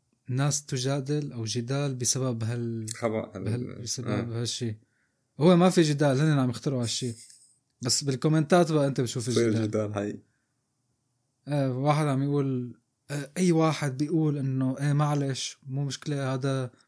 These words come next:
Speaker 1: مش مسلم".
Speaker 2: هلا شوف، أنا، آه، ما بعرف، في Assassin's Creed كان في شي له علاقة بالقرآن؟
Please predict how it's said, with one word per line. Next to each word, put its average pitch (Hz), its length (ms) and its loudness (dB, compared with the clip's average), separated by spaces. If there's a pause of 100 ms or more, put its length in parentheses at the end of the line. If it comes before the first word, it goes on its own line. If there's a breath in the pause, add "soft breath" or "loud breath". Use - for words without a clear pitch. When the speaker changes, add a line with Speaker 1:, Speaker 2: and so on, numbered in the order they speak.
(120)
Speaker 1:
مش 131 220 -4
مسلم". 110 380 -4 (680 soft breath)
Speaker 2:
هلا 151 220 4
شوف، 170 280 2
أنا، 139 520 2
آه، - 560 -12 (800)
ما 151 140 4
بعرف، 123 320 4
في - 60 0
Assassin's 135 340 -2
Creed 127 220 2
كان 104 200 0
في 113 160 -2
شي 120 300 -4
له 104 220 2
علاقة 92 160 0
بالقرآن؟ 117 640 -2